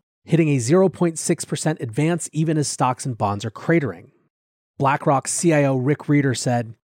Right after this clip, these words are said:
"We're holding our cash with both hands." So that's the setup, right? And then we move over into crypto. Even without the Luna, Terra, U S D stuff, it's been gnarly out there.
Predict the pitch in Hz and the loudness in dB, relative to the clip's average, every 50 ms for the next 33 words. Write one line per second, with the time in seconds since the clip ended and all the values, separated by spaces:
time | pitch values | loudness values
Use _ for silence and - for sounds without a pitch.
0 | _ - 165 214 - - 240 254 269 254 220 147 - - - - 156 170 190 185 | _ 0 2 2 2 2 0 0 0 0 -2 -2 -2 -4 -6 -4 -2 -2 -2 -4
1 | - - 101 92 - _ - 127 131 151 147 - - _ - - 120 117 104 85 | -6 -8 -12 -14 -12 _ -2 0 0 0 0 -2 -6 _ -6 -4 -2 -2 -4 -4
2 | - - - - - - _ _ _ _ _ _ _ _ _ _ _ _ - - | -8 -12 -12 -12 -12 -12 _ _ _ _ _ _ _ _ _ _ _ _ -4 -2
3 | 208 202 262 269 254 - - 208 - - 160 107 82 85 - - 123 131 151 - | 0 2 2 2 0 0 -2 -2 0 0 0 -2 -2 -6 -4 -2 0 0 0 -2
4 | _ _ _ _ _ _ _ _ - 131 143 180 262 277 269 269 247 202 185 190 | _ _ _ _ _ _ _ _ -2 0 2 4 4 4 2 2 4 4 4 4
5 | 175 165 151 147 143 151 147 139 135 135 - - 175 - - - 98 82 - 143 | 4 4 2 2 2 0 -2 -2 -2 -2 -2 -2 -2 -2 -4 -6 -10 -10 -12 -16
6 | _ _ _ _ _ _ _ _ _ _ _ _ _ _ 202 226 254 285 269 262 | _ _ _ _ _ _ _ _ _ _ _ _ _ _ 2 4 4 4 4 4
7 | 247 - 233 247 254 - - - 160 147 131 131 143 151 151 151 143 131 - - | 4 2 2 2 0 2 2 2 2 2 2 2 2 2 4 2 0 0 0 0
8 | 156 147 143 135 127 120 127 143 147 135 120 - - 139 123 - - 143 135 - | 2 4 4 4 4 2 2 2 2 2 0 0 -2 -2 -2 -2 0 -2 -2 -2
9 | - - 185 196 - - - 220 226 202 185 208 269 285 233 147 117 98 92 98 | 0 -2 -2 -2 0 0 0 2 2 4 4 4 4 4 4 2 2 0 -2 -6
10 | - - 98 - - - - - | -6 -8 -10 -10 -10 -14 -18 -20